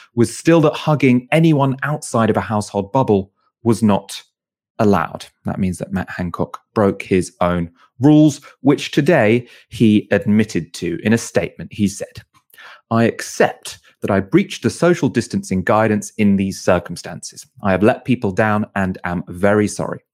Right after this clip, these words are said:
I remain focused on working to get the country out of this pandemic and would be grateful for privacy for my family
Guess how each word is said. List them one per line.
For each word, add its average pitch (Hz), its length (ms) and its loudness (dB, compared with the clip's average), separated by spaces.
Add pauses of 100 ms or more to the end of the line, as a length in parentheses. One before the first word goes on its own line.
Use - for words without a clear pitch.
(340)
I 98 60 0
remain 92 340 2
focused 127 460 0
on 95 180 0
working 127 380 2
to - 80 -2
get - 160 0
the - 60 -6
country 107 520 0
out 156 240 0
of - 60 -6
this 101 160 -2
pandemic 92 520 -2 (260)
and 139 120 4
would 143 120 4
be 151 80 2
grateful 147 420 0
for 143 100 -2
privacy 139 600 2
for 98 120 -2
my 87 160 0
family 110 540 0